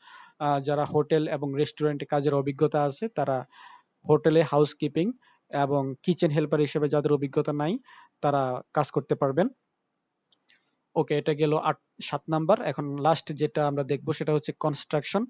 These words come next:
অর্থাৎ আপনি এখানে কনস্ট্রাকশন হিসাবেও, আপনি কনস্ট্রাকশন সেক্টরে আপনি হেল্পার হিসাবে এখানে কাজ করতে পারবেন।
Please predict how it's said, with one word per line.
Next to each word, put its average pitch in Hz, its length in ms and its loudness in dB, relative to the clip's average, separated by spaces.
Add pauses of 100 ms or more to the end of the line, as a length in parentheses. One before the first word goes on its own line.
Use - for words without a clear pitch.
(400)
অর্থাৎ 160 380 2
আপনি 151 440 -2 (240)
এখানে 151 520 -4 (200)
কনস্ট্রাকশন 165 640 0
হিসাবেও, 151 480 4 (460)
আপনি 143 260 -2
কনস্ট্রাকশন 156 840 0
সেক্টরে 147 520 -4
আপনি 143 220 -4
হেল্পার 151 360 0
হিসাবে 147 360 0
এখানে 143 280 -6
কাজ - 200 -4
করতে 139 240 -6
পারবেন। 147 340 0